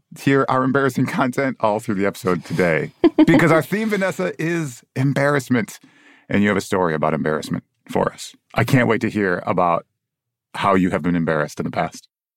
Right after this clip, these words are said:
Speaker 2: My story is actually embarrassing for you and not for me.
Speaker 1: What?
Speaker 2: <laughs>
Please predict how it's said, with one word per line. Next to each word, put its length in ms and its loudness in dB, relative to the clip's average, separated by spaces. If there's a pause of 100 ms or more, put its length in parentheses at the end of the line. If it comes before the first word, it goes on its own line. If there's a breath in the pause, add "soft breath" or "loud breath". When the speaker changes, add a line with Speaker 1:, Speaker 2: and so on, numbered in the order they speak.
(120)
Speaker 2:
My 180 4
story 260 -2
is 180 -2
actually 580 -4 (300)
embarrassing 560 0
for 140 -6
you 300 -2
and 120 -2
not 200 -6
for 140 -2
me. 320 -2
Speaker 1:
What? 580 2
Speaker 2:
<laughs> 1400 -2